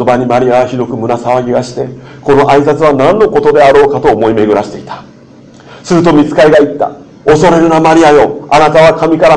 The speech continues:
恵みをいただいているのです。見よ、あなたは身ごもって男の子を産むでしょう。その子をイエスと名付けなさい。彼は大いなるものとなり、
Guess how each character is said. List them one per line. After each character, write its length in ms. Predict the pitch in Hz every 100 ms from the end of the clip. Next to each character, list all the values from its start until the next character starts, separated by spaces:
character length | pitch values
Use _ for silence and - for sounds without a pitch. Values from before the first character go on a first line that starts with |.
| 143
恵 60 | 147
み 180 | 160 165
を 120 | 180
い 40 |
た 120 | 143
だ 100 | 151
い 100 | 156
て 60 | 151
い 40 |
る 80 | 151
の 100 | 151
で 100 | 147
す。 180 | 147 - - -
見 220 | 139 196
よ、 320 | 208 156 - -
あ 80 | 165
な 120 | 170
た 180 | 170 151
は 0 |
身 120 | 151
ご 120 | 160
も 160 | 160 160
っ 20 |
て 60 | 165
男 400 | 151 156 151 165
の 100 | 151
子 120 | 151
を 20 | 151
産 40 |
む 100 | 165
で 100 | 156
し 100 | 156
ょ 300 | 120 - -
う。 40 | -
そ 120 | 170
の 100 | 170
子 80 | 175 165
を 40 |
イ 120 | 170
エ 100 | 180
ス 80 | 180
と 80 | 175
名 140 | 156
付 120 | 160 170
け 100 | 175
な 60 |
さ 160 | 170 160
い。 60 |
彼 180 | 156 180
は 140 | 180 -
大 300 | 180 208 247
い 40 |
な 120 | 165
る 60 | -
も 100 | 147
の 80 | 151
と 100 | 143
な 120 |
り、 80 | 131